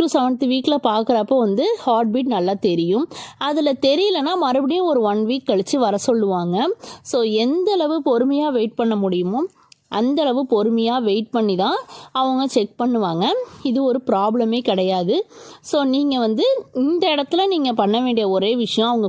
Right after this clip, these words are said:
கொடுத்த டேப்லெட்ஸை ஃபாலோ பண்ணணும், ஜங்க் ஃபுட்ஸை அவாய்ட் பண்ணிடணும், வெளியில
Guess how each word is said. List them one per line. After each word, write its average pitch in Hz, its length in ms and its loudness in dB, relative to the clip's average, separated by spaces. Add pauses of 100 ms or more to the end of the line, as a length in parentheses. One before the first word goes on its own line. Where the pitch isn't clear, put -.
கொடுத்த 240 280 0 (100)
டேப்லெட்ஸை 208 500 0
ஃபாலோ 180 400 2
பண்ணணும், 185 340 0 (540)
ஜங்க் 262 300 2
ஃபுட்ஸை 269 340 0 (120)
அவாய்ட் 208 340 0
பண்ணிடணும், 190 440 0 (560)
வெளியில 311 380 2